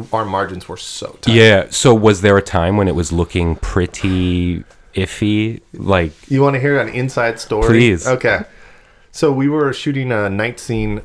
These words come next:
Speaker 1: um, in the film, and it's Ethan Embry, and he comes out, and it's after the traps from the McCluskeys have been left at the house.
Speaker 2: Yeah.
Speaker 1: And, uh, Ethan was, and hopefully Ethan, uh, if he hears this, doesn't get upset, but Ethan was in a,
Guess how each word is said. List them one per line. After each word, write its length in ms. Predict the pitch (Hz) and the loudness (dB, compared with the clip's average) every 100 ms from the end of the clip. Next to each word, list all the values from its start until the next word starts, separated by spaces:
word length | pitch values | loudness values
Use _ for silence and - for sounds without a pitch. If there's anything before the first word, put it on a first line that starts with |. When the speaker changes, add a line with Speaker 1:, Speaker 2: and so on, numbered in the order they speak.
| - | -6
Speaker 1:
um, 580 | 101 98 95 92 98 - - | -4 -4 -6 -8 -12 -14 -8
in 140 | 113 | -6
the 60 | 104 | -6
film, 440 | - 104 101 101 101 | -4 -4 -4 -6 -6
and 180 | 98 | -6
it's 220 | 95 - 127 | -6 -10 -12
Ethan 220 | 117 110 | -10 -6
Embry, 500 | 104 101 104 104 101 | -6 -4 -4 -4 -4
and 120 | 98 | -6
he 100 | 98 | -8
comes 420 | 107 - 117 110 | -10 -8 -8 -6
out, 320 | 104 98 101 - | -2 -2 -2 -4
and 260 | 101 95 90 _ | -10 -10 -12 _
it's 220 | 123 - | -10 -10
after 520 | - 110 - 107 101 95 | -6 -6 -4 -6 -4 -6
the 140 | 98 | -10
traps 680 | - - 101 92 87 - - _ | -12 -6 -4 -4 -6 -12 -14 _
from 380 | - - 104 95 | -14 -8 -6 -6
the 100 | 92 | -8
McCluskeys 560 | 92 - 117 - 113 | -10 -6 -6 -6 -8
have 140 | - 98 | -8 -8
been 200 | 90 98 | -8 -10
left 320 | 107 101 - | -6 -6 -6
at 100 | 110 | -8
the 80 | - | -6
house. 280 | - 95 117 | -6 -4 0
Speaker 2:
Yeah. 220 | 110 85 - _ _ _ _ _ - | 2 0 -4 _ _ _ _ _ -6
Speaker 1:
And, 320 | 117 110 107 | -4 -2 -2
uh, 300 | 98 90 87 _ | -2 -2 -6 _
Ethan 320 | 135 143 143 107 | -4 -2 -4 -6
was, 260 | 95 - - _ - | -8 -10 -20 _ -10
and 100 | 113 | -6
hopefully 360 | 113 - 104 90 | -6 -6 -8 -8
Ethan, 480 | - 101 98 95 - | -8 -8 -8 -10 -14
uh, 220 | 104 101 95 | -10 -8 -10
if 180 | 98 | -12
he 80 | 95 | -10
hears 180 | 101 95 | -8 -8
this, 100 | 95 | -10
doesn't 260 | - 98 95 | -8 -8 -8
get 100 | 90 | -10
upset, 440 | - 107 95 - _ - 101 - - | -8 -6 -6 -8 _ -20 -20 -20 -4
but 240 | 117 107 | -2 -2
Ethan 320 | 135 139 156 | -4 -4 -2
was 360 | 117 101 92 - | -2 -4 -6 -10
in 140 | 139 | -4
a, 100 | 131 | -4